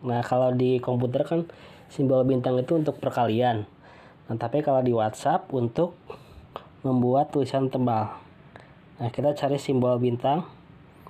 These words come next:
kemudian tulis contohnya misalkan tebal. Nah, awalnya bintang berarti penutupnya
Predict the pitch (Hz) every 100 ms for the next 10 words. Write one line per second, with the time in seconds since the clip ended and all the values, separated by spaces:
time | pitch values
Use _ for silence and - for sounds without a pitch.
0 | - - - - - 127 120 113 123 139
1 | 156 156 135 123 143 160 147 - - -
2 | 143 123 135 143 135 135 - 135 131 131
3 | 117 107 98 - - - - - - -
4 | - - - - - 127 127 120 120 -
5 | - 143 147 143 147 156 165 160 151 -
6 | - - - 131 123 120 156 180 143 123
7 | 127 185 - - - 143 135 131 123 143
8 | 180